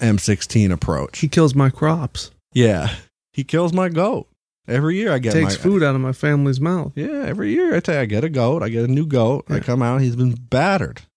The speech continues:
Speaker 2: Yeah, it takes money right out of my pocket.
Speaker 1: Money out of my pocket, my farm.
Speaker 2: I plan to harvest goat eggs. Didn't happen this year.
Speaker 1: <laughs> Yeah, he crushes it.
Speaker 2: Sasquatch foiled
Speaker 1: And you know
Speaker 2: me.
Speaker 1: what? He,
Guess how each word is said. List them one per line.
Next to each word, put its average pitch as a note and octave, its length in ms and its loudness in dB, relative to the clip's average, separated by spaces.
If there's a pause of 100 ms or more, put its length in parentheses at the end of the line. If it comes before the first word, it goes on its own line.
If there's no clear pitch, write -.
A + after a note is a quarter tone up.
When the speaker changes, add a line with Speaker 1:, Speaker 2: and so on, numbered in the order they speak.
Speaker 2:
Yeah, C#3 260 0
it C#3 100 -12
takes C#3 200 0
money D3+ 220 2
right C#3 200 2
out D3 80 2
of C#3+ 60 2
my C3+ 100 0
pocket. C3 420 -6
Speaker 1:
Money D3+ 280 2
out D3+ 140 0
of D3 60 2
my D#3+ 200 2
pocket, B2+ 380 0
my B2+ 200 0
farm. A2 560 -2
Speaker 2:
I C#3+ 80 0
plan C#3+ 300 2
to C3 60 2
harvest C3+ 520 0
goat C#3+ 300 2
eggs. D3+ 460 0 (180)
Didn't C#3+ 220 2
happen C3 400 2
this B2 220 -2
year. C#3 300 2
Speaker 1:
<laughs> A3 60 4 (1120)
Yeah, F#3+ 180 0
he C#3+ 220 0
crushes G3 320 -2
it. D3 260 0
Speaker 2:
Sasquatch C#3 240 -2
foiled C#3+ 280 0
Speaker 1:
And D3+ 100 2
you D#3 60 2
know F3+ 180 2
Speaker 2:
me. C3+ 140 -2
Speaker 1:
what? - 100 -12
He, C#3+ 100 -2